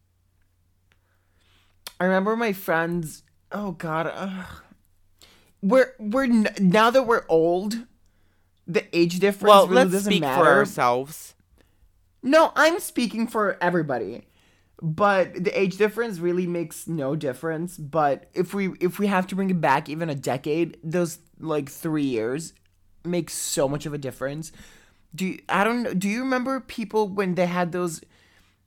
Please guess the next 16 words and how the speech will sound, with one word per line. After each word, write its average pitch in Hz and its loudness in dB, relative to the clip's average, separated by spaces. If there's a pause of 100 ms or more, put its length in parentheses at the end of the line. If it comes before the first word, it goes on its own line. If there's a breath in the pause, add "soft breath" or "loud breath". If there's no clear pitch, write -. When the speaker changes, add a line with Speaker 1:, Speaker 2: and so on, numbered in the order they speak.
Speaker 1:
I 151 -2
don't 180 0
know 214 0
if 214 -12
it 240 -8
was 185 -2
Nokia 156 -2
or 147 -2
whatever, 143 -2
that, 135 -6
like, 139 -2
it - -8
was 175 -4
an 180 -4
M 165 -2
T, 165 -6